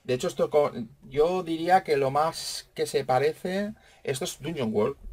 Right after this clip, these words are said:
Dungeon World es un juego que utiliza mecánicas muy modernas para un estilo de juego muy antiguo. Esto sería una especie de émulo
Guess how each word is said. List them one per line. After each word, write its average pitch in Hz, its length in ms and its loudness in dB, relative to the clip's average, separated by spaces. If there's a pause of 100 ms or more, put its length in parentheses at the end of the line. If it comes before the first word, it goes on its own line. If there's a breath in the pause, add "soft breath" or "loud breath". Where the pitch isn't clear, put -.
(200)
Dungeon 113 240 -4
World 131 240 4
es 123 200 2
un 120 80 -4
juego 127 260 0
que 113 80 -8
utiliza 110 300 -6
mecánicas 110 600 -6
muy 113 120 -4
modernas 143 640 -4 (340 loud breath)
para 123 140 0
un 120 60 0
estilo 117 240 -2
de 110 80 0
juego 123 240 0
muy 110 140 -2
antiguo. 104 380 -12 (1160)
Esto - 160 -14
sería 113 240 -4
una 117 100 -6
especie 110 360 -4
de 113 80 2
émulo 127 340 0